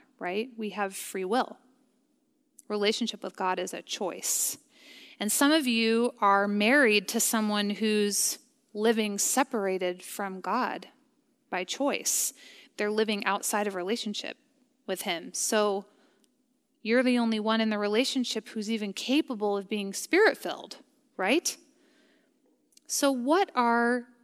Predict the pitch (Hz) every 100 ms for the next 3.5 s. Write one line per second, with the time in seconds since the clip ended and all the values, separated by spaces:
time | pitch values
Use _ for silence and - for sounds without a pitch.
0 | - 214 262 302 - 247 294 330 - 196
1 | 185 190 214 - 202 - 330 - 196 -
2 | 226 - 196 190 214 - - 339 - -
3 | 170 165 - - -